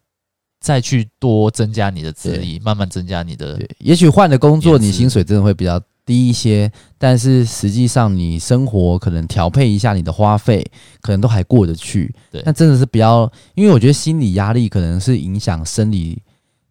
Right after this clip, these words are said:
Speaker 2: 变化很大的因素，那绝对是。
Speaker 1: 对。
Speaker 2: 对啊，你，你真的不舒-，心里不舒服，你很，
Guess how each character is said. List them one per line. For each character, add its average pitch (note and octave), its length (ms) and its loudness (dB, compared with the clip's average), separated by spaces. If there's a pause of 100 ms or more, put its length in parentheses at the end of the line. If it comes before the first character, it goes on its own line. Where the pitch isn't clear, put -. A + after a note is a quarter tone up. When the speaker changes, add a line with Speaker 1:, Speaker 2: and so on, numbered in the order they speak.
(100)
Speaker 2:
变 A#2+ 160 2
化 G#2+ 180 0
很 F2 220 -2
大 G2 160 -4
的 E2+ 100 -6
因 E2+ 240 -6
素， E2+ 320 -4 (300)
那 D#3 80 -4
绝 A#2 160 0
对 A2 160 4
是。 G2 260 -6 (220)
Speaker 1:
对。 C#2+ 180 -14 (220)
Speaker 2:
对 A#2 160 -2
啊， G#2+ 100 0
你， A#2+ 200 -2
你 C3 120 0
真 D3 140 2
的 D#3 60 4
不 D3 120 -2
舒-， C#3 220 -4
心 C#3+ 220 -4
里 G#2 40 -2
不 A#2+ 160 -4
舒 A#2+ 220 -2
服， F2+ 260 -6
你 F#2 160 -2
很， F#2 240 -4